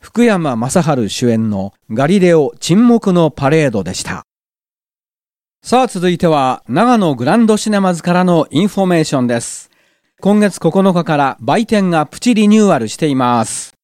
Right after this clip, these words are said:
県内の映画館では初めてドリンクバーを導入したんですよ。四百円で各種ドリンクが飲み放題です。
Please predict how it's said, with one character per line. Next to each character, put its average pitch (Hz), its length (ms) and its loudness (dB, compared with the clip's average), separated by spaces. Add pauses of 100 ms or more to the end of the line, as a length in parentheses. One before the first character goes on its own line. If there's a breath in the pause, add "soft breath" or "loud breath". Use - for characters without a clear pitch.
(220)
県 233 220 0
内 180 180 0
の 135 120 0
映 147 120 2
画 151 120 2
館 127 200 0
で 110 80 0
は 98 120 0
初 127 220 -2
め 160 140 2
て 110 260 -6
ド 123 220 0
リ 226 100 4
ン 254 100 2
ク - 160 -2
バ 208 280 2
ー - 20 2
を 180 80 2
導 147 320 2
入 147 140 2
し - 80 -12
た 147 120 -2
ん 123 60 2
で 113 120 0
す - 100 -4
よ。 143 440 2 (440 soft breath)
四 165 200 2
百 170 300 0
円 123 180 0
で 104 160 -4
各 - 260 -4
種 135 180 -2
ド 123 100 2
リ 135 100 0
ン 131 80 -2
ク 107 140 -6
が 135 160 0
飲 113 260 -2
み 220 160 4
放 214 380 2
題 165 220 0
で 139 160 0
す。 - 320 -16